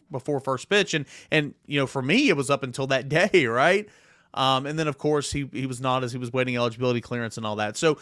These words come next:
there was nothing really to talk about or report on, uh, until there was something. And then that was just that Friday. And then, of course, you know, he plays and, or he doesn't play and he misses the first eight games of the season.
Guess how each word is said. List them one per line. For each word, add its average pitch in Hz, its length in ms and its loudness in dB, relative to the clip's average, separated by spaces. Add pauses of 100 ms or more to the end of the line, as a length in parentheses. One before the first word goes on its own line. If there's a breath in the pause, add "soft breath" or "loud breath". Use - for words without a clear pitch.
(180 loud breath)
there 180 80 4
was 180 160 -2
nothing 233 300 0
really 196 220 4
to 127 180 -2
talk 208 320 2
about 156 240 4
or 127 40 -4
report 220 400 0
on, 127 440 0 (480)
uh, 131 100 -6
until 151 320 -2
there 151 80 0
was 120 140 -4
something. 117 480 -2
And 110 120 -4
then 113 120 -2
that 113 160 0
was 113 120 -4
just 117 180 -8
that 107 140 0
Friday. 113 400 2
And 113 120 -2
then, 117 80 -2
of 117 100 -6
course, 117 380 -4 (400 soft breath)
you 110 60 -6
know, 98 100 -2
he 107 100 -6
plays 135 560 2
and, 101 300 -10
or 104 160 -6
he 113 100 -8
doesn't 131 300 0
play 135 360 0
and 117 80 -4
he 117 60 -4
misses 117 320 -6
the 107 80 -8
first 120 220 -4
eight 117 100 -2
games 110 240 -4
of 113 60 -10
the 104 60 -10
season. 120 420 -6